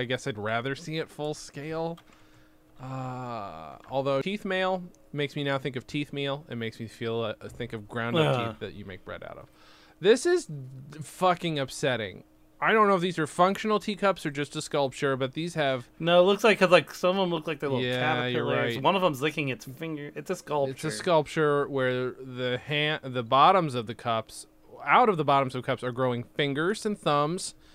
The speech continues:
Speaker 1: and
Speaker 2: Mm-hmm.
Speaker 1: inside the cups and on the bottoms and on their tops are mouths, teeths, and tongues. Very brilliantly sculpted. Again, this is the point of this, this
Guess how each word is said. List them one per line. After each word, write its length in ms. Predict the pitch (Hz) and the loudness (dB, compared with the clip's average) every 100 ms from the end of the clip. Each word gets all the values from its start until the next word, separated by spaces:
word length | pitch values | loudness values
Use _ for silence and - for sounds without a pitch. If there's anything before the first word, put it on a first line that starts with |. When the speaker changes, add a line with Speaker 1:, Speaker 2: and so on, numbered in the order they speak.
| - - - | -20 -20 -12
Speaker 1:
and 220 | 110 107 | -8 -2
Speaker 2:
Mm-hmm. 220 | 107 123 | -2 0
Speaker 1:
inside 560 | 135 170 - 180 175 196 | 0 0 0 0 2 2
the 60 | 175 | 0
cups 400 | - 185 175 170 | 4 2 4 -2
and 80 | 151 | -2
on 80 | |
the 60 | 143 | -2
bottoms 420 | 131 151 156 151 | 4 6 6 2
and 80 | 151 | -2
on 100 | 147 | -2
their 80 | 139 | -2
tops 320 | - 151 147 | 0 0 0
are 100 | 135 | -4
mouths, 540 | 143 139 139 139 143 - | -4 -2 0 2 0 -4
teeths, 400 | - 139 131 - | -8 -6 -6 -6
and 120 | 127 | -8
tongues. 580 | - 147 117 104 - - - - 139 | -6 -4 -4 -4 -12 -20 -20 -16 -10
Very 460 | 135 175 180 175 | 0 4 6 6
brilliantly 500 | 143 143 139 131 135 | 2 0 0 -2 -6
sculpted. 460 | 131 127 110 - 104 | -6 -4 -4 -4 -6
Again, 360 | 120 131 117 | -4 -4 -4
this 200 | 113 117 | -6 -8
is 180 | - - | -12 -12
the 80 | - | -12
point 300 | - 151 127 | -6 -4 -2
of 80 | 107 | -2
this, 180 | 110 - - - | -6 -10 -20 -18
this 360 | 117 110 - - | -10 -10 -10 -18